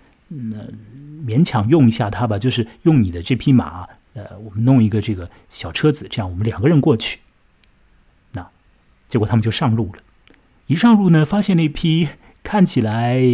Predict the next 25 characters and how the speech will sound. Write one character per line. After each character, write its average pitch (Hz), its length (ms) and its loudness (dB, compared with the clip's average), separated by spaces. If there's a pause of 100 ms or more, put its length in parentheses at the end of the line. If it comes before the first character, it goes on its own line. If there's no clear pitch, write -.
(120)
呃， 95 320 -8
没 104 460 -6
有 151 100 4
力 170 200 2
量 131 180 2
的 110 60 4
马， 85 200 -4
倒 196 200 -2
是 117 880 -2
这 - 120 -4
个 123 160 -6 (380)
活 135 240 2
力 185 140 2
还 131 100 -2
是 135 140 -2
有 101 260 -10
的， - 100 -16 (500)
力 185 140 0
气 139 200 -2
还 135 100 -2
是 139 100 -2
蛮 117 200 -2
大 135 260 -8
的。 - 100 -20 (840)
那 - 220 -4